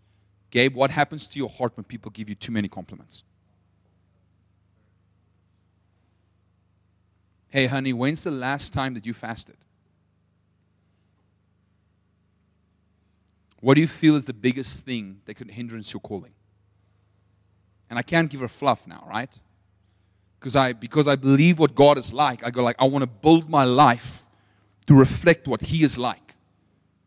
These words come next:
Right? So what does that mean when you're in business? It means that you don't steal.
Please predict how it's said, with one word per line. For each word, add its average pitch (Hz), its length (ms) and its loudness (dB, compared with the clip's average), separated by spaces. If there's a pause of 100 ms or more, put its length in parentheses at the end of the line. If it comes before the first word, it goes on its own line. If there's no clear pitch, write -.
(360)
Right? 135 240 -2
So 160 120 -2
what 165 200 6
does 208 140 4
that 190 160 4
mean 190 420 -6 (260)
when 156 180 -2
you're 160 140 -2
in 160 120 0
business? 143 600 0 (200)
It 143 100 -8
means 196 340 0
that 160 180 -2
you 185 60 -4
don't 208 180 2
steal. - 360 -8